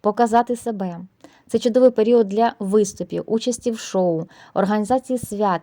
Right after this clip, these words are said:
а також відпочинку, поїхати туди, де ви можете набратися досвіду, розширити свій кругозір.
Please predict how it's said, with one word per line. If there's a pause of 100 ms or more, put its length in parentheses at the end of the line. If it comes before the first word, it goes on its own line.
а
також
відпочинку, (260)
поїхати
туди, (280)
де
ви
можете
набратися
досвіду, (260)
розширити
свій
кругозір.